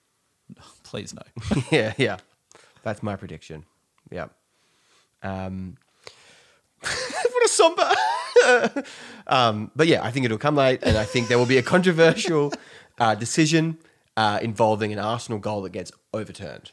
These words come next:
Speaker 2: That's my prediction.
Speaker 1: You know, you sound like, I feel like I'm going to, paying to go see a psychic right now.
Speaker 2: <laughs>
Speaker 1: And you're just talking in, like, ominous terms
Speaker 2: Yeah.
Speaker 1: without any specifics.
Speaker 2: No specifics at all.
Speaker 1: You will meet a partner
Speaker 2: Yeah.
Speaker 1: in the next three months when you least expect it or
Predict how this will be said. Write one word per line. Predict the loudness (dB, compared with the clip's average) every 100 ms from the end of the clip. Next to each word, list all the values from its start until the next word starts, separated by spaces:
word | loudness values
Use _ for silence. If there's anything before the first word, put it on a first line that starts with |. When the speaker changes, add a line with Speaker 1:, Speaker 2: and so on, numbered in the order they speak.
| _
Speaker 2:
That's | -14 -12 -12
my | -14
prediction. | -14 -16 -4
Speaker 1:
You | -2
know, | 0
you | -2 -4
sound | -2 0 0 0
like, | 0 0
I | -2
feel | -2 2
like | 2
I'm | 2 2
going | 2 0
to, | -2 -8
paying | -4 -2 -2
to | -4
go | -2
see | -2 -4
a |
psychic | -4 -2 -2 -4 -4
right | -2 0
now. | 0 0 0
Speaker 2:
<laughs> | -4 -8 -10 -12 -14 -6
Speaker 1:
And | -4
you're | -2
just | 0 0
talking | 0 0 -2
in, | 0
like, | 0 2
ominous | 0 2 -2 -4
terms | -2 0 2 2 0
Speaker 2:
Yeah. | -2
Speaker 1:
without | -4 2 2 2
any | 2 0 0
specifics. | -2 -4 -4 -4 -2 -4 -2
Speaker 2:
No | -4 -6
specifics | -8 -10 -6 -6 -6 -10 -6
at |
all. | -4 -2 -4 -8 -14
Speaker 1:
You | -8 -4
will | -2
meet | -2 -2 -6
a |
partner | -12 -10 -6 -6 -4 -6 -6 -8
Speaker 2:
Yeah. | -10 -8
Speaker 1:
in | -6 -4
the | -2
next | -4 -8 -8
three | -6 -4
months | -4 -4 -6 -10 -14 _ _ _
when | -6 -4
you | -4
least | -6 -6 -8 -10 -12
expect | -14 -6 -6 -4
it | -8 -8 -8 0
or | 6 8 8 4